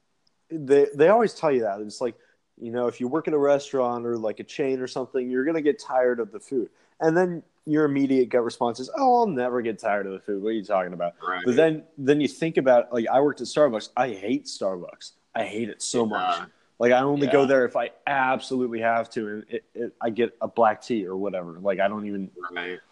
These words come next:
Speaker 1: it's just disgusting to me. I don't know.
Speaker 2: Yeah,
Speaker 1: So
Speaker 2: see, I, I, I haven't worked, I've never, the only job I've had was at Costco,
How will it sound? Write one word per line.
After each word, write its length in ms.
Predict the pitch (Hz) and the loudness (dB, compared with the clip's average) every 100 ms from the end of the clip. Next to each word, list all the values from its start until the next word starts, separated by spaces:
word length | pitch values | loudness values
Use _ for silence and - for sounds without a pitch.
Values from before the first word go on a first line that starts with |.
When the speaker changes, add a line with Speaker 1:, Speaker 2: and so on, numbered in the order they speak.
| _ _ _ - | _ _ _ -6
Speaker 1:
it's 320 | 120 113 - | -2 -2 -4
just 280 | - 107 - | -8 -8 -8
disgusting 560 | 101 - 123 - 87 | -2 2 2 0 -10
to 80 | 82 | -10
me. 180 | 82 73 76 | -12 -10 0
I 100 | 92 | 0
don't 120 | 90 | 0
know. 180 | 85 71 _ _ _ - - _ _ | -6 -12 _ _ _ -20 -20 _ _
Speaker 2:
Yeah, 220 | 113 113 104 | 4 6 6
Speaker 1:
So 160 | 98 | 8
Speaker 2:
see, 60 | 127 | 8
I, 180 | 120 135 135 | 10 8 4
I, 280 | 104 131 147 117 | 4 4 4 4
I 160 | 127 | 6
haven't 240 | 156 139 104 | 6 4 6
worked, 340 | 120 127 - | 6 6 4
I've 160 | 110 110 | 2 4
never, 540 | 110 117 113 110 104 | 2 4 6 6 2
the 60 | 117 | -4
only 160 | 135 127 | -4 4
job 240 | 123 113 | 6 8
I've 160 | 107 - | 6 6
had 240 | 113 117 | 6 6
was 140 | 95 92 | 2 -4
at 100 | - | -4
Costco, 760 | 92 101 113 - 98 85 82 | 2 2 2 -4 -4 -4 -8